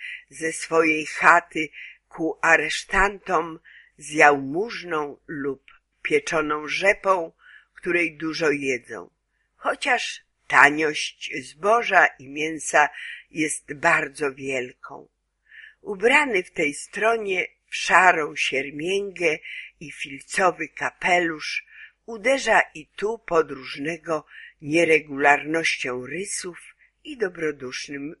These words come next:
wyrazem fizjonomii. Przebyliśmy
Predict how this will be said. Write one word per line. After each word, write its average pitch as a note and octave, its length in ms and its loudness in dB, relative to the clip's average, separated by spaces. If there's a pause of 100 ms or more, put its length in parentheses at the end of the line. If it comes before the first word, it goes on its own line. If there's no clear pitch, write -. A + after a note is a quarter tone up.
wyrazem C#3 760 -2 (300)
fizjonomii. D3+ 880 0 (2000)
Przebyliśmy C4 920 0